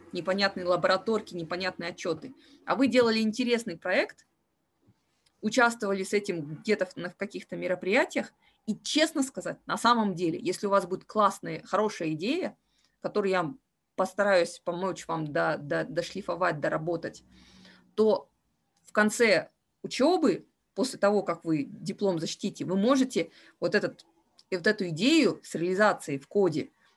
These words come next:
да, а, с-, пос-, с-, сделать основой вашего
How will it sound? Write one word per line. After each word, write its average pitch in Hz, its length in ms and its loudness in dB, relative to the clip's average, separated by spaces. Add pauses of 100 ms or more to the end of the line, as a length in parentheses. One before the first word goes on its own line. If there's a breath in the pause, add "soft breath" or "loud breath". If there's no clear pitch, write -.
(120)
да, 226 280 0 (360 soft breath)
а, 165 320 2 (160)
с-, - 360 -14 (100)
пос-, 180 220 0 (120)
с-, - 200 -14 (300)
сделать 214 500 6
основой 226 460 4
вашего 170 600 2